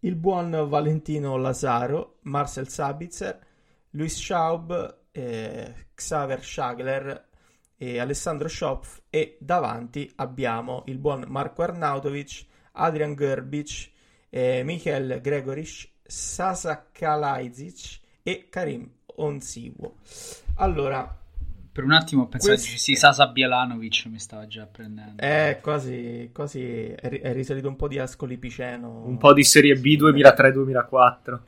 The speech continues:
Speaker 2: Esatto,
Speaker 1: Che
Speaker 2: prepotente
Speaker 1: meraviglia.
Speaker 2: proprio.
Speaker 1: Prepotentissima. A questo punto io vi direi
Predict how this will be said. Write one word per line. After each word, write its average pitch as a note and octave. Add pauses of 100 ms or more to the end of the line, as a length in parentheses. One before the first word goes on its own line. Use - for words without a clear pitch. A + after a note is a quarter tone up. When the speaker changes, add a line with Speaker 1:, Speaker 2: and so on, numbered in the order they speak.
(600)
Speaker 2:
Esatto, A2+
Speaker 1:
Che C3
Speaker 2:
prepotente B2+
Speaker 1:
meraviglia. B2
Speaker 2:
proprio. A#2 (1200)
Speaker 1:
Prepotentissima. D3+ (840)
A D#3
questo G#3+
punto D#3+
io D3
vi C3
direi B2